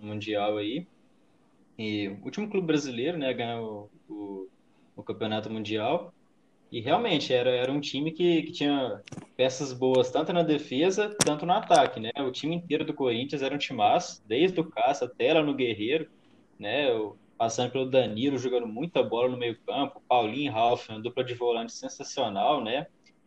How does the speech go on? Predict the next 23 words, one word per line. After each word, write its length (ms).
E 120
só 160
tinha 240
jogador 300
cascudo, 640
né? 80
Só 100
tinha 180
jogador 320
que 100
não 100
tremia. 580
Então, 140
acho 180
que 100
isso 160
foi 180
fundamental 640
pra 100
esse 120
time 220
ganhar, 420
é, 440